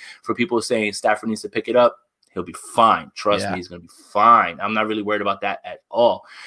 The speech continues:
Speaker 1: Um, Sean McVay is gonna be able to dial up these plays for him, and it's gonna be tougher to deal with, I promise you. And that's what we were talking about with Cam Akers, right? You know,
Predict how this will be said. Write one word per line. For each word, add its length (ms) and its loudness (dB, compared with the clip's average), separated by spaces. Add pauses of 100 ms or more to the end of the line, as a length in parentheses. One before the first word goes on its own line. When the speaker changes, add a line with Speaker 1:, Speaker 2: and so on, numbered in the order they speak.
(200)
Speaker 1:
Um, 360 4
Sean 300 4
McVay 140 0
is 140 0
gonna 120 -4
be 120 -2
able 140 -2
to 40 -6
dial 260 2
up 120 -4
these 140 -10
plays 280 2
for 100 -4
him, 200 -2
and 80 -4
it's 100 -10
gonna 140 -4
be 100 -2
tougher 420 2
to 160 -6
deal 280 -2
with, 340 -14
I 80 -4
promise 420 -2
you. 120 -14
And 160 -4
that's 140 0
what 60 2
we 40 4
were 80 2
talking 180 2
about 160 2
with 120 -2
Cam 260 -4
Akers, 380 -12
right? 260 -2
You 100 -8
know, 140 -4